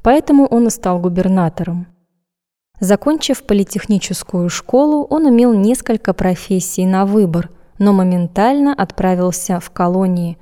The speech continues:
потому что в его голове была только помощь отсталым народам на пути прогресса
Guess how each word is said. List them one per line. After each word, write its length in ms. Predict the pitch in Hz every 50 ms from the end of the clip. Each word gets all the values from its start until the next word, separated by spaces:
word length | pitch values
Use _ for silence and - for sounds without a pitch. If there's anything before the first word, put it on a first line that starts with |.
| _ _ - -
потому 300 | 208 196 - 196 190 185
что 200 | 175 - - 190
в 40 | 175
его 300 | 175 180 190 180 180 180
голове 500 | 170 180 180 180 180 180 180 220 285 302
была 240 | 240 208 196 233 277
только 500 | - - 269 277 269 269 - 262 247 - - _ _ -
помощь 460 | - 208 254 285 294 285 247 - -
отсталым 640 | - 202 175 - - - - 202 190 190 196 196 196
народам 600 | 190 190 190 202 208 202 190 175 185 180 180 185
на 80 | 185 180
пути 340 | - 196 180 - - 202
прогресса 760 | - - 196 190 180 180 185 185 180 175 - - - 180 170